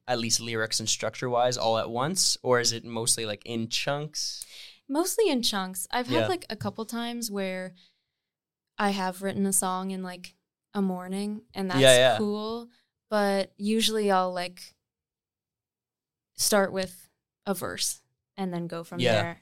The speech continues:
Speaker 2: and try to chip away at it. But yeah, it, it kind of varies for
Speaker 1: Cool.
Speaker 2: me. So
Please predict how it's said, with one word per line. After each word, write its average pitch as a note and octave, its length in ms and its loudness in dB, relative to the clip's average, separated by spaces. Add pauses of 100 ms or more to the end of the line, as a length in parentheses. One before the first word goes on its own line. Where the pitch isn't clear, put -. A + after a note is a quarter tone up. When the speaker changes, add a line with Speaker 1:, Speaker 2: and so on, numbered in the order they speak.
Speaker 2:
and F3 220 -10
try F#3 140 -10
to F3 100 -10
chip F3+ 280 -8
away F3 260 -6
at F3 120 -6
it. F3 240 -10
But E3 260 -6 (580)
yeah, C4+ 260 2
it, - 220 -8
it B3 80 -18
kind D#4 240 2
of G#3+ 120 0
varies F3+ 640 -2 (360)
for G3 100 -6
Speaker 1:
Cool. F#3+ 100 4
Speaker 2:
me. F#3 200 -4
So F#3+ 340 -14